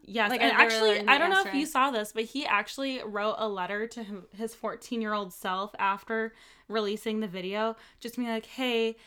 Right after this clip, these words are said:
Speaker 1: I released a song with our name in it, and I know we promised that we would never, you know, be out and live our life this way, but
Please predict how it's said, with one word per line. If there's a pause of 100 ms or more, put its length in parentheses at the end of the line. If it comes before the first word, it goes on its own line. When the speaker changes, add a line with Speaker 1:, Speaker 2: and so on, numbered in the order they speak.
(220)
Speaker 1:
I
released
a
song
with
our
name
in
it,
and
I
know
we
promised
that
we
would
never,
you
know,
be
out
and
live
our
life
this
way,
but